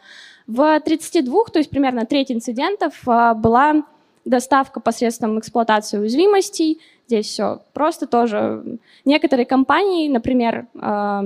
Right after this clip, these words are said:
Revil, опять же, операторы программ-вымогателей Revil, они разместили объявление у себя о том, что они ищут к себе людей в команду.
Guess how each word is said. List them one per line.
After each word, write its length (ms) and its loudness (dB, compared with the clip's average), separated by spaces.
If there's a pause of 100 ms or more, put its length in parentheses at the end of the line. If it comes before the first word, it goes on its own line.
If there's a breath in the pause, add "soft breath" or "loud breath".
(140)
Revil, 500 -2
опять 380 -6
же, 260 -10
операторы 400 -4
программ-вымогателей 840 0
Revil, 440 0 (260 loud breath)
они 440 2
разместили 540 2
объявление 640 0
у 80 0
себя 260 0
о 40 0
том, 140 0
что 140 -4
они 180 2
ищут 220 -2
к 60 -14
себе 340 -2
людей 320 0
в 60 -20
команду. 520 -4